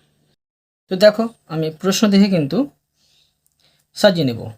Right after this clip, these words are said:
তোমরা যত ছোট করে এবং সহজ করে লিখতে পারো। লিখব বত্রিশশো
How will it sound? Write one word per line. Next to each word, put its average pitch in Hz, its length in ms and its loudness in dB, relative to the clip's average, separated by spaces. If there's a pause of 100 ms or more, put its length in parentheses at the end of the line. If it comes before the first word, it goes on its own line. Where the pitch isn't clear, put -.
(2000)
তোমরা 165 220 0
যত 151 120 -2 (100)
ছোট 156 200 -4
করে 175 140 0
এবং 151 160 0
সহজ 131 220 2
করে 190 160 2
লিখতে 139 220 -6
পারো। 98 140 -6 (340)
লিখব 175 300 -2 (1400)
বত্রিশশো 165 760 -2